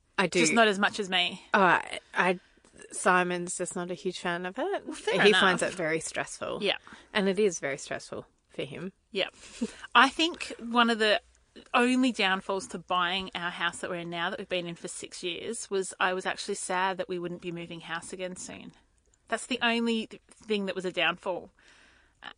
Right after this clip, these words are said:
Speaker 2: whereas for most people, that's, like, the best thing about buying a house. <laughs>
Speaker 1: Yeah, I, I must admit, like, I love moving things around and changing things. Like,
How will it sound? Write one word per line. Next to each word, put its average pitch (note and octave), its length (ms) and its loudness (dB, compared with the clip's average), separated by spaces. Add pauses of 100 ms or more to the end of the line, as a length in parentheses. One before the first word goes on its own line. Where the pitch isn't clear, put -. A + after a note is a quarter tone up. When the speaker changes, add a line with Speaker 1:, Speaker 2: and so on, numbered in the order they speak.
(320)
Speaker 2:
whereas A3+ 320 4
for A3 140 0
most G3 240 0
people, F#3+ 200 -2
that's, F3+ 220 -2
like, F3+ 120 -2
the F3 100 -8
best - 200 -4
thing D#3+ 180 -10
about - 260 -8
buying D3+ 220 0
a E3+ 40 -2
house. B3+ 500 2
<laughs> - 20 -
Speaker 1:
Yeah, E3+ 300 6
I, A#3+ 400 6 (240)
I B3 180 2
must B3 240 2
admit, G#3 260 0
like, F3+ 200 -2
I G#3 80 6
love F3 520 0 (280)
moving F3+ 320 -2
things E3+ 280 -8
around E3 460 -6
and D#3+ 180 -8
changing E3 480 -6
things. A#3+ 340 -8
Like, E3+ 140 -4